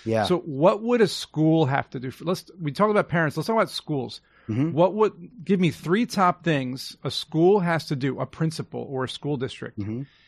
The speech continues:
Speaker 2: to shift the mindset from testing and, you know, homework and, like, all the stuff you mentioned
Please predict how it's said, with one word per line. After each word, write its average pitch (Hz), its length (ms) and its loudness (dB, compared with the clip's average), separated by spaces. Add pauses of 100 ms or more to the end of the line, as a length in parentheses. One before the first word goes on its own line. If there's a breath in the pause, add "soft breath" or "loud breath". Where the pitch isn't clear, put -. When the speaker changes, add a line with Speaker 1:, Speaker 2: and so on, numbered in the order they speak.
(420 soft breath)
Speaker 2:
to 151 200 -2
shift - 560 0 (120)
the 160 100 2
mindset 156 680 0
from 139 460 -4
testing 202 800 -4 (720)
and, 147 640 -4
you 170 220 -6
know, 139 300 -2 (220)
homework 202 600 2
and, 143 160 -4
like, 139 160 -6
all 175 120 4
the 170 60 4
stuff 175 220 -2
you 170 60 -2
mentioned 185 440 -4